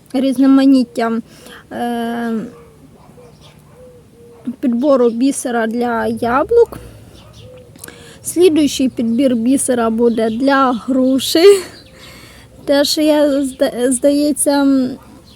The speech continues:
буде цікавим, як вийде ось ця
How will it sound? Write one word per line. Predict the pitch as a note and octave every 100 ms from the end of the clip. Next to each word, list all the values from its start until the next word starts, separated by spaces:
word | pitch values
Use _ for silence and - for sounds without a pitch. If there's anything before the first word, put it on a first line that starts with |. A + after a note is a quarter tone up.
| - - - -
буде | C4 B3 C#4 C4 -
цікавим, | D4 - C#4 C4 C4+ C#4
як | C4+ B3+ - -
вийде | B3+ D4 B3 C4
ось | B3+ C4
ця | - C4+ C4